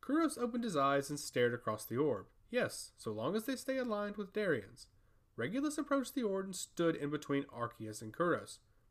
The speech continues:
"Priest, every god has their own ambitions and plans. Our alliance is less one of friends and more of convenience." "You talk of consolidating power away from Vesia,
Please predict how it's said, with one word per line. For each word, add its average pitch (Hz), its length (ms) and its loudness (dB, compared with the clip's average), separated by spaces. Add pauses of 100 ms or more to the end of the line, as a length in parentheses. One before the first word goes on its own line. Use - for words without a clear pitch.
"Priest, 254 400 -4 (340)
every 240 240 2
god 240 380 2
has 147 180 2
their 147 180 2
own 147 160 0
ambitions 131 540 -4
and 113 140 -4
plans. 127 500 -4 (460)
Our 269 160 0
alliance 247 480 0
is 135 140 -2
less 165 260 2
one 139 120 0
of 113 120 -4
friends 131 560 -2
and 131 100 -8
more 127 180 0
of 110 140 -6
convenience." 120 800 -6 (600)
"You 143 120 -4
talk 220 320 2
of 302 100 0
consolidating 247 600 0
power 214 380 2
away 135 220 2
from 120 220 -6
Vesia, 117 540 -2